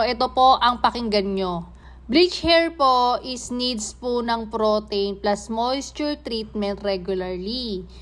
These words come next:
Kasi nagbaband to at nire-rebuild po nito yon para maging strong and is soft po siya. Kung gusto mo ng lighter hair, bleach is not the enemy.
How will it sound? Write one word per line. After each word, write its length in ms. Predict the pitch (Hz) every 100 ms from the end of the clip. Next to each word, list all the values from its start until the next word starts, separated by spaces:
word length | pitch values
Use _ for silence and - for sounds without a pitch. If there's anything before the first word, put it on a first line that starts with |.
| - -
Kasi 340 | 285 - 277 277
nagbaband 720 | 277 233 220 226 240 240 -
to 160 | 220
at 160 | 214 220
nire-rebuild 880 | 233 240 240 220 233 196 214 196 175
po 100 | 208
nito 260 | 196 185 190 190
yon 640 | 196 220 233 190 180 175 - - - -
para 240 | 269 302 311
maging 380 | 294 277 269
strong 640 | 262 - 226 196 196 190 196
and 240 | 214 214 214
is 240 | 214 - -
soft 540 | - 214 185 - -
po 180 | 196 180
siya. 560 | 175 202 208 196 180 - - - - - -
Kung 160 | 330
gusto 240 | 311 381 392
mo 80 | 392
ng 180 | 370
lighter 460 | 359 311 294 269 269
hair, 600 | 226 214 196 196 196 202 - - - - - -
bleach 560 | 220 302 359 359 - -
is 240 | 254 -
not 260 | 247 247 254
the 160 | 214 214
enemy. 760 | 220 208 202 196 202 190 180